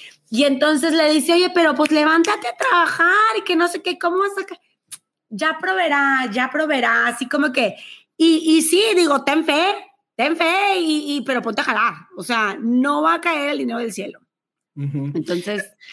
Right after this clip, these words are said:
Speaker 2: Es que existe un viés psicológico en el ser humano de que él piensa que en el futuro va a ser mejor, aún no haciendo nada.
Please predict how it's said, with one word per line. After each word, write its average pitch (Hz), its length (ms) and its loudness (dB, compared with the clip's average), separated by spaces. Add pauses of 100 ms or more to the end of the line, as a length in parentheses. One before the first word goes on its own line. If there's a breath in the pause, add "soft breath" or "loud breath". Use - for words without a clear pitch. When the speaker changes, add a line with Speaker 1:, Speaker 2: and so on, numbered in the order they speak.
(180 loud breath)
Speaker 2:
Es 214 120 0
que 285 100 0
existe 294 440 2
un 320 140 4
viés 190 400 0
psicológico 147 800 -4
en 123 180 -10
el 131 80 -10
ser 131 180 -8
humano 147 400 -4
de 143 160 -6
que 165 180 0
él 165 120 -2
piensa 175 280 -4
que 175 120 -4
en 170 60 -2
el 170 100 -2
futuro 165 380 -2
va 160 80 -2
a - 20 -2
ser 165 200 -2
mejor, 156 600 -2 (320)
aún 175 320 2
no 185 140 0
haciendo 160 440 -2
nada. 143 260 -4